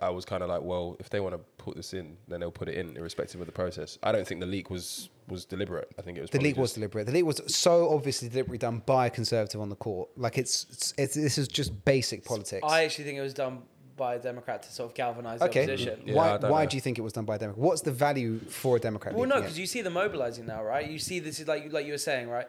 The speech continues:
Speaker 3: That if it gets taken away, then they'll have a massive turnout and they'll be able to get people to the polls. I think what they're doing is they're trying to pump up some support for the midterms. And I think
Speaker 1: Mm.
Speaker 3: they're trying to get their base mobilized.
Speaker 1: Mm.
Speaker 3: And I think, like, you know, you've seen protests outside the Supreme Court all week. I mean, I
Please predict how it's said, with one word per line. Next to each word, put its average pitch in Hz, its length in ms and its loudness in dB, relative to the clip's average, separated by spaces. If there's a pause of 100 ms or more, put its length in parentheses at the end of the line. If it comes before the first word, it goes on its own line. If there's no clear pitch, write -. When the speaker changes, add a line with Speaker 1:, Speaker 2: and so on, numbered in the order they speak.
(360)
Speaker 3:
That - 260 -4 (240)
if 156 180 -4
it 147 60 0
gets 135 240 0
taken 139 280 -4
away, 135 240 0
then 131 160 -6
they'll 127 140 -2
have 127 160 -2
a 123 40 -6
massive 123 280 -8
turnout 123 400 -4
and 123 80 -6
they'll 123 80 -4
be 123 60 0
able 113 100 -4
to 120 60 -12
get 131 180 -2
people 120 140 -8
to 123 60 -8
the 120 60 -4
polls. 139 300 -2
I 139 100 -2
think 147 240 -8
what 147 80 -2
they're 143 140 0
doing 143 300 -2
is 127 160 -6 (260)
they're 135 80 -2
trying 143 220 -4
to 139 40 -4
pump 135 220 -4
up 127 100 -2
some 139 160 -10
support 131 360 -6
for 139 60 -14
the 139 60 -12
midterms. 151 520 -8 (200)
And 131 80 -4
I 139 40 -2
think - 100 -4
Speaker 1:
Mm. - 40 -2
Speaker 3:
they're 143 100 -2
trying 147 220 -2
to 139 60 -4
get 143 260 2
their 139 140 0
base 135 260 0
mobilized. 127 600 -4
Speaker 1:
Mm. 101 200 -4
Speaker 3:
And 90 60 -4
I 143 60 -2
think, 143 180 -6
like, 143 140 -4
you 151 80 -8
know, 151 60 -6
you've 139 80 -6
seen 147 280 -8
protests 135 420 -2
outside 123 280 -2
the 123 80 -6
Supreme 123 280 -8
Court 107 200 -8
all 120 100 -4
week. 123 260 -8
I 110 40 -6
mean, 120 140 -8
I - 20 -6